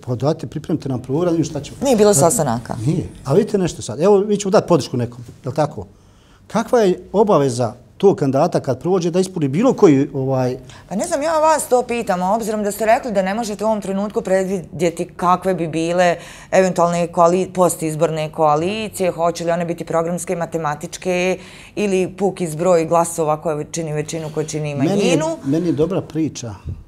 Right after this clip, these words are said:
Speaker 1: kad imamo gradonačelnika koji nema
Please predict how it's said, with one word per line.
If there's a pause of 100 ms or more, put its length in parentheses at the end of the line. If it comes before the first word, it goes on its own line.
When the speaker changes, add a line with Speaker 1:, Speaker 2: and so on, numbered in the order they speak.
(120)
Speaker 1:
kad
imamo
gradonačelnika (1120)
koji
nema